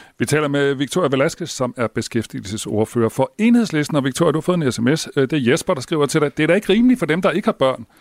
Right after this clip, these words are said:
For det er dem, der bliver stra-, stresset ved at skal dække, øh, af for alle de bør-, øh, alle de mennesker, der har syge børn." Altså, det er jo også en anden problemstilling. Hvis man kan være hjemme i ti dage, fordi ens barn er syg, så er der nogle andre måske hen på arbejde, der skal løbe meget stærkere.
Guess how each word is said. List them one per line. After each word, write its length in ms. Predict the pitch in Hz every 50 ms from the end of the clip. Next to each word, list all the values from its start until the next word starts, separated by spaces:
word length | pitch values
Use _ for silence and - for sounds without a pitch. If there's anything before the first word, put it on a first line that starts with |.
| _ - - _ _ _ _
For 80 | 139 131
det 160 | 135 143 139
er 40 | 131
dem, 180 | 135 151 190
der 80 | 190 196
bliver 200 | 139 143 135 117
stra-, 520 | - - - 127 143 175 175 - - 131
stresset 440 | - - 131 143 180 175 - 196 143
ved 180 | 143 143 143 -
at 180 | 139 127 110
skal 160 | - - 160
dække, 400 | - - 127 120 117 120 131 - - _ _
øh, 220 | 127 120 113 113 -
af 160 | - 156 175 -
for 160 | - - 135 120
alle 300 | - 123 123 135 156 156
de 260 | - - 151 151 147 - -
bør-, 240 | 123 117 120 - -
øh, 220 | 131 120 117 120 - -
alle 120 | 135 147
de 80 | 165 151
mennesker, 320 | 139 131 143 - - -
der 80 | 127 123
har 100 | 127 143
syge 300 | - - - 208 202 -
børn." 280 | - 117 101 95 - -
Altså, 300 | - 120 117 - 131 120 - - - - - - - - - - _ _ _ _ _ -
det 60 | 165
er 40 | 180
jo 120 | 196 170
også 160 | 139 175 - 240
en 100 | 196 147
anden 200 | 131 139 160 139
problemstilling. 600 | - 143 131 143 143 127 - - 139 127 127 127
Hvis 160 | 120 110 -
man 120 | 127 120
kan 100 | 107 120
være 160 | 123 139 175
hjemme 240 | 170 160 156 170 175
i 20 | 151
ti 220 | - - 175 151
dage, 200 | 139 123 123 147
fordi 280 | - 143 127 135 131 123
ens 120 | 113 -
barn 220 | - 135 123 120
er 40 | 117
syg, 220 | - - 135 131 -
så 120 | - 175
er 40 | 180
der 80 | 170
nogle 200 | 143 120 104 98
andre 200 | 90 107 139 175
måske 280 | 165 131 - - 151 131
hen 100 | 113 131
på 80 | 131 120
arbejde, 300 | 110 117 - 151 113 -
der 80 | - -
skal 160 | - - 107
løbe 100 | 104 101
meget 200 | 101 107 131 -
stærkere. 320 | - - 117 127 143 -